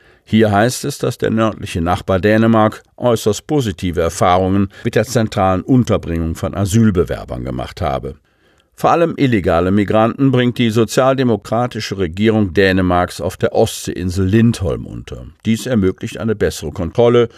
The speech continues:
schützt die eigenen Bürger und auch die Schutzsuchenden und setzt weitere Anreize für eine freiwillige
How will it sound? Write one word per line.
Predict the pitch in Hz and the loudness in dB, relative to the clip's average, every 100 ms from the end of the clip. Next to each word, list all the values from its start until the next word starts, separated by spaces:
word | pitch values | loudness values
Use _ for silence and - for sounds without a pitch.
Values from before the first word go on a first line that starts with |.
| - - | -18 -8
schützt | - - - | -6 -6 -6
die | 104 | -4
eigenen | 82 80 82 | -4 -4 -6
Bürger | 78 117 113 107 107 | 2 2 4 2 2
und | 120 151 - | 0 -4 -6
auch | 80 85 | -6 -6
die | - - | -8 -4
Schutzsuchenden | - 127 - 110 95 101 92 87 - - | -2 -2 0 0 2 2 2 0 -4 -10
und | - 104 | -6 0
setzt | 120 135 - | 0 0 -2
weitere | 104 143 - 104 | 0 0 2 0
Anreize | - 82 82 82 92 - 160 | 0 -2 0 0 -2 0 0
für | 175 - 123 | 0 -2 0
eine | 107 107 110 107 | 2 2 4 2
freiwillige | 104 - 110 147 123 92 90 110 | 0 0 2 2 2 0 0 -2